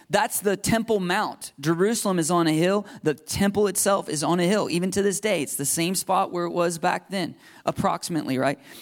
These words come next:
And so they would go up this hill. He's saying, "Who can ascend the hill?" But then he says this, "Who may stand in the holy place?"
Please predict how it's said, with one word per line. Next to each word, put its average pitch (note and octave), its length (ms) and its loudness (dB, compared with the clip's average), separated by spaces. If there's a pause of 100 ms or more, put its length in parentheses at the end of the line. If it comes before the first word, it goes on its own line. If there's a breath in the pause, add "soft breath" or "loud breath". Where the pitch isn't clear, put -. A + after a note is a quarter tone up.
And D#3+ 160 0
so G3 140 2
they F3+ 160 4
would E3+ 160 0
go G#3 220 2
up - 240 -2
this G3 160 -2
hill. G#3+ 180 2
He's F3+ 180 -4
saying, F3 180 0
"Who A3 180 0
can B3+ 160 0
ascend G#3+ 340 0
the F3+ 60 2
hill?" G3 280 0 (220 loud breath)
But E3+ 140 -2
then B3+ 100 0
he D4+ 80 2
says G#3 240 0
this, G3 240 -2 (360 soft breath)
"Who B3+ 200 2
may C4+ 180 2
stand A#3 720 0
in F#3 140 0
the E3 120 0
holy F3 360 0
place?" - 540 -6